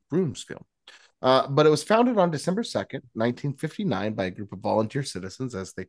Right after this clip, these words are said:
typically are, if you go back and listen, uh, led by Mary Jane Bailey, who later became the library director. Uh, the volunteers raised funds for books, built shelves, maintained open hours for the library, um, and the first location itself was in the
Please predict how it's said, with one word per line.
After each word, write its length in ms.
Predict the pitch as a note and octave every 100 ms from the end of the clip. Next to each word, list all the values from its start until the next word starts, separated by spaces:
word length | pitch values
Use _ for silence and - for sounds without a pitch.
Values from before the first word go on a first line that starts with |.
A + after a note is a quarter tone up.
| _
typically 640 | D#3 - D#3 B2+ B2 A#2+ -
are, 300 | G2 F#2+ C#3
if 140 | C3
you 40 | -
go 140 | G2+
back 240 | F2 F#2+ -
and 80 | F2+
listen, 300 | F#2 - F3+ - - - -
uh, 120 | A#2
led 280 | A2 D3 C#3+
by 160 | B2+
Mary 380 | A#2+ A#2 E3+ G#3+
Jane 440 | C#3+ B2+ C3+ D#3+ C#3+
Bailey, 420 | G2 F#2+ F#2+ - - - - A#2+
who 100 | B2
later 260 | A#2+ A#2+
became 340 | A#2 A#2+ G#2+ G2
the 80 | G2
library 360 | F#2+ F2+ F#2+
director. 420 | - G#2 - - F3+ _ _ _ _ _ _
Uh, 100 | G#2+
the 80 | G#2
volunteers 640 | A2+ A#2+ A#2+ - B2 A#2+
raised 340 | G#2 A2+ G2+ - -
funds 320 | A#2+ C3+ D3
for 120 | G2
books, 600 | F2 G#3 G#3+ G#3+ - - -
built 200 | G2 -
shelves, 540 | - G3 F#3 F#3 F3+
maintained 640 | G#2+ G#2+ - A2+ G#2+ G2+
open 300 | A2 F#2+ G2
hours 400 | - B2+ B2+ B2
for 100 | -
the 80 | G2+
library, 640 | G#2+ C3+ C3 C3 B2+ C3 - - - _ -
um, 160 | B2
and 160 | B2+ B2+
the 100 | A#2+
first 200 | E3+ E3
location 440 | D3+ - C#3 A#2+ A2+
itself 360 | - E3+ D#3+
was 140 | C3+ A#2
in 120 | A2
the 120 | G2+